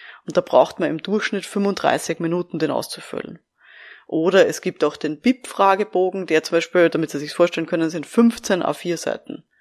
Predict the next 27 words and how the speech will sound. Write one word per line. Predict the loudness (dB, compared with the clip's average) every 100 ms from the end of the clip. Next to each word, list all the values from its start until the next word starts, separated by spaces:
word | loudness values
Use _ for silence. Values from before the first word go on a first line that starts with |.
| _ _ _
Fünfzehn | 2 2 0 -4 -2
Seiten | 2 0 0 -10
mit | -10
Fragen. | -6 -4 -4 -10 _ _ -20 -20 -20 -20 -20 _
Natürlich | -2 -2 2 4 6 4 0
gibt's | -6 -2
ja | 0
häufig | 6 6 6 2
davon | 2 2 -4
auch | -6
so | -8
Kurzversionen, | -4 0 0 0 0 0 -2 0 0 -2 -4 -4
aber | -2
die | 0
messen | -2 -2 -6 -8
halt | -8
dann | -10
nicht | -12 -12
so | -10
genau. | -10 -10 -12 -16 _ -20 -20 -20 -20 -2
Aber | 0
das, | 2
was | 0 -2
ich | 2
sagen | 2 2 0
möchte, | -2 0
ist, | -2 -2